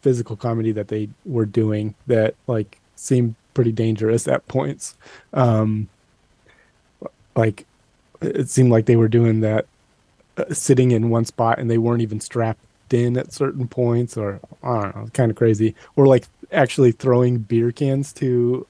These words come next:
like, someone up at the top of the table, but it could, like, fall down and hit whoever was at the bottom, potentially. Um, anyway, yeah, I would check it out, or maybe I'll, I'll watch some more of that.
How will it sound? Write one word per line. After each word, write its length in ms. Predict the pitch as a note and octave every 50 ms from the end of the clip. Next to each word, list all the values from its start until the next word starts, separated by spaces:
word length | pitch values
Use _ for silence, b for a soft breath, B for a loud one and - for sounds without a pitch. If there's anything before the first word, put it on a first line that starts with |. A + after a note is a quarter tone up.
| _
like, 360 | - C3+ B2 A#2 A2+ A2 - -
someone 520 | - - - B2+ A#2+ B2+ C3 B2+ B2+ C3+ C3
up 220 | - C3 B2 - C3
at 60 | -
the 80 | -
top 320 | - - - A#2+ B2+ B2+ -
of 60 | E3+
the 80 | E3 D#3+
table, 480 | - F3 F3 F3+ F3 F#3+ F#3+ G3+ G3 b b b b b b b
but 140 | - B2+ A#2+
it 120 | A#2 -
could, 180 | - C#3 B2+ A#2+
like, 200 | A#2 A2+ A2 -
fall 280 | - - B2 A2+ A#2
down 260 | A2+ A2+ A2 A2 A2 A2
and 140 | G#2+ G#2
hit 160 | F2+ B2 - -
whoever 340 | - B2 A#2+ A2+ G#2 A#2
was 160 | A#2 A2+ A2 A2
at 140 | A2 G2+
the 40 | - A2
bottom, 440 | F#2+ G#2 G#2 G#2 A2 B2 B2+ C3 B2+ _ _ _ _ _ _ _ _ _ _ _ -
potentially. 520 | B2+ A2+ C3 B2 A#2 - - C3 B2+ B2+ - _ _ _ b b b b b b b b b b b b _ -
Um, 680 | C3+ A#2 A#2+ A#2+ A#2 A2+ A2 A2 G#2+ G#2 G2+ G2+ G2+ - _ _ _ _ -
anyway, 300 | F#3+ G3 F3+ C3+ A#2 A2
yeah, 240 | A2+ C3 C#3 B2 G#2+
I 40 | A2
would 160 | A#2+ C3 B2+
check 180 | - C3+ B2 A#2
it 60 | A#2
out, 160 | A2+ A2+ A2+ A#2
or 40 | A#2+
maybe 240 | B2 B2 A#2+ A#2 A#2+
I'll, 280 | A#2 A2+ A#2 A#2 - -
I'll 80 | A2+ A2+
watch 240 | G#2+ A2 A#2 A2 -
some 140 | - A2+ G#2+
more 140 | A2 A2
of 80 | A2 G#2+
that. 200 | G#2+ G#2+ A2 -